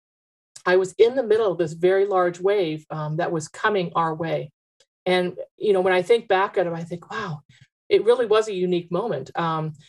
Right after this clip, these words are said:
and it, but I was absolutely, I was in the middle of this wave, and I couldn't, and I felt like I couldn't, um, fully grasp what was going on, even though I, I could see what was going on, I could prepare,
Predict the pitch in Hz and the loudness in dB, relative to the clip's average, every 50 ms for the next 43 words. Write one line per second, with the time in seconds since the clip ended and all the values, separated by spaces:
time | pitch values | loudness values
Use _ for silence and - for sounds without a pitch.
0 | _ _ _ _ _ 185 180 185 185 185 - 196 185 180 - _ _ - 185 190 | _ _ _ _ _ 0 0 0 -2 0 0 2 2 2 0 _ _ -2 0 0
1 | 175 175 170 170 - _ 180 196 214 - - 247 226 220 370 - _ _ _ _ | 0 0 -2 -4 -6 _ -4 -2 -2 -2 0 0 0 0 -2 -6 _ _ _ _
2 | _ _ - 185 220 233 247 247 214 - 196 202 202 202 196 190 185 185 196 202 | _ _ 0 2 2 4 2 2 2 4 4 4 6 4 0 -2 0 2 2 2
3 | 202 190 175 151 151 - 151 - - - 202 208 170 135 - 156 - 156 156 160 | 2 2 0 -2 -4 -8 -10 -8 -4 -2 0 0 0 -2 -4 -6 -8 -8 -6 -6
4 | 165 160 165 - - - - - 262 262 277 277 - - 185 170 175 170 170 - | -6 -8 -10 -12 -16 -14 -4 -4 -2 -2 -2 -4 -4 -2 -2 0 -2 -2 0 2
5 | - 277 277 - 185 175 175 - - - 175 185 196 196 - _ - - - - | 4 4 4 4 2 0 -2 -4 -4 -2 0 0 0 0 -2 _ -16 -18 -10 -6
6 | 254 254 240 240 226 233 - _ _ _ _ _ _ _ _ _ _ _ _ _ | -6 -6 -6 -6 -10 -12 -16 _ _ _ _ _ _ _ _ _ _ _ _ _
7 | _ _ _ _ _ _ 190 180 170 165 156 151 151 151 151 - _ _ _ _ | _ _ _ _ _ _ -2 -2 -2 -2 -2 -2 -2 -4 -6 -10 _ _ _ _
8 | _ _ - - - 269 269 262 240 226 202 170 - 190 202 208 190 156 156 - | _ _ -20 -6 0 2 2 2 2 0 -2 0 2 4 4 6 4 2 -2 -6
9 | - - - 180 175 - - 185 170 - 190 175 170 165 165 160 165 180 208 190 | -10 -4 0 0 0 2 2 -2 -2 0 -2 -2 -2 -2 -4 -2 -2 0 0 -2
10 | 202 202 208 208 202 190 190 185 180 180 180 180 - - 175 175 - 156 156 - | 0 0 0 2 2 4 2 2 2 0 -4 -6 -8 -10 -10 -10 -10 -12 -10 -10
11 | - - 269 277 254 240 262 247 - 262 247 247 240 240 247 240 240 240 233 - | -4 -4 0 2 2 2 0 2 2 2 2 2 2 0 0 0 -2 -2 -4 -10
12 | _ _ _ _ _ _ - - 175 196 170 175 175 - - 226 233 233 233 240 | _ _ _ _ _ _ -4 -2 -2 0 0 0 -2 -2 -2 -2 0 2 2 0
13 | 254 254 | -2 -4